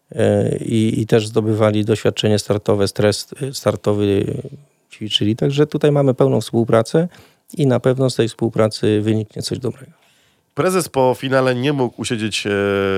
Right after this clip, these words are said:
Speaker 2: na miejscu i świętować, tylko zapakował się w samolot i poleciał na zawody. Jakby mógł opisać, gdzie, co się działo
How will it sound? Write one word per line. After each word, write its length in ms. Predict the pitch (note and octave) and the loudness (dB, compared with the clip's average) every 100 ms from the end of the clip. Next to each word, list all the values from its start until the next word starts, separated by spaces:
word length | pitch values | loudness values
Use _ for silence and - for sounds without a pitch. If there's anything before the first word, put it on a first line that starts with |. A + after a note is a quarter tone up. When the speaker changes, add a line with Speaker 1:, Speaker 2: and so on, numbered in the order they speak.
| F#2 | -2
Speaker 2:
na 140 | A2 A2+ | -2 -2
miejscu 360 | G#2+ F#2 - | -2 -4 -6
i 60 | G#2+ | -4
świętować, 600 | - G#2+ G2+ G2 A#2 - | -4 -2 -2 0 -2 -4
tylko 260 | A2+ G#2+ | -8 -6
zapakował 540 | G#2 G#2 G2 A2 G#2 F#2 | -6 -6 -6 -2 -2 -2
się 340 | - F#2 F#2 F2+ - - _ | -2 -2 -2 -4 -16 -20 _
w 60 | - | -6
samolot 440 | F#2 G2+ G2+ - | -4 0 -2 -2
i 60 | A2+ | -6
poleciał 360 | A2 G#2+ G#2 G2 | -2 -2 -2 -2
na 120 | F#2 | -2
zawody. 340 | F2+ F#2 D#2+ | 0 -2 -2
Jakby 180 | D#2+ F2 | -4 -4
mógł 280 | G#2 A#2+ - | -4 -6 -8
opisać, 580 | F2+ A2 G#2 F#2+ - - - _ _ - | -8 -4 -2 -2 -4 -20 -20 _ _ -14
gdzie, 380 | F2+ A2+ D#3+ F3 _ _ _ | -4 0 0 -2 _ _ _
co 140 | - F#2+ | -8 -6
się 180 | - | -6
działo 500 | D#2+ A2 A#2 A2+ A2 | 2 4 6 4 0